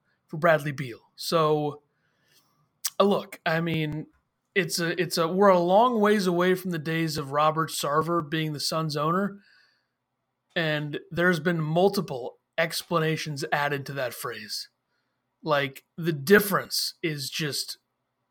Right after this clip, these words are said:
enormous between the two. And obviously the Suns have taken major risks in the moves that they've made, whether it's the Durant deal and how much they gave up. I don't think there's much risk in the Beal deal, except for how much money you're committing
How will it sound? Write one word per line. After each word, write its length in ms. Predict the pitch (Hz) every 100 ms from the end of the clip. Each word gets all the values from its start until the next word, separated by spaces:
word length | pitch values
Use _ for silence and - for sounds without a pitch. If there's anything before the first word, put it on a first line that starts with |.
| _ _
enormous 600 | 170 160 165 170 127 -
between 320 | 147 - 147
the 80 | 127
two. 300 | - 120 113 _ - - - _ _ _ _ _
And 320 | 202 190 185 - _ _ _ - -
obviously 380 | 233 285 -
the 80 | 214
Suns 260 | 190 220 202
have 100 | 180
taken 600 | 190 180 170 151 147 151
major 500 | 165 202 190 165 151
risks 580 | 139 156 131 - - -
in 160 | 160
the 80 | 143
moves 240 | 147 151 143
that 120 | 139
they've 240 | 147 135
made, 340 | 139 139 156 151 _ _ _ _ _ _ _ _ _ _ _ _ -
whether 280 | - 160 170
it's 140 | 165 -
the 100 | 170
Durant 460 | 143 147 156 156
deal 240 | 156 156 156
and 80 |
how 100 | 135
much 220 | 151 156 -
they 80 |
gave 240 | 151 151 147
up. 240 | 147 147 - - - - _ _ _
I 60 | -
don't 60 | 220
think 100 | 185
there's 140 | 156
much 320 | 151 160 165
risk 420 | 143 143 165 160 -
in 120 | 151
the 100 | 139
Beal 400 | 127 147 175 190
deal, 420 | 160 185 185 185
except 320 | 160 - 165
for 100 | 165
how 60 | 147
much 180 | 160 160
money 220 | 156 165
you're 160 | 165
committing 640 | 156 - 165 160 160 160